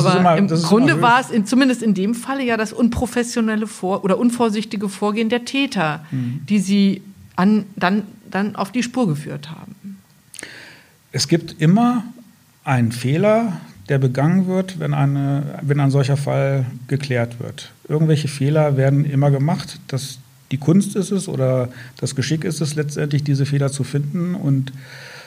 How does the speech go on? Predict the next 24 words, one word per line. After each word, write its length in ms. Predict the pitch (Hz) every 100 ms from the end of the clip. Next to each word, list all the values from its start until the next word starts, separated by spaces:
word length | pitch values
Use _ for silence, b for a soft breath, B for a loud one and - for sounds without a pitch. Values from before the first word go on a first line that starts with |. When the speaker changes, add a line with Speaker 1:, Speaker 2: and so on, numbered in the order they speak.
| B -
Speaker 2:
ähm, 480 | 135 127 127 127
die 200 | 123 127
Ermittlungen 500 | 135 131 147 151 147
so 440 | 135 113 131 165 185
voranzutreiben, 1300 | - 160 156 160 - 151 - 151 151 147 147 143 139
dass 260 | 135 131 -
die 120 | 127
Fehler 280 | - 139 139
dann 160 | 139
letztendlich 460 | 135 131 147 135 127
auch 140 | 135
dazu 240 | - 139 135
führen, 200 | - 143
dass 160 | 123
das 120 | - 127
Verbrechen 340 | 131 131 120
aufgeklärt 560 | 143 139 139 - 113 - -
wird. 180 | - - B B B B B -
Äh, 260 | 131 120 127
es 140 | 143 156
ist 100 | 143
natürlich, 680 | 143 156 180 175 - -
äh, 500 | 156 143 135 135 139
äh, 60 | 151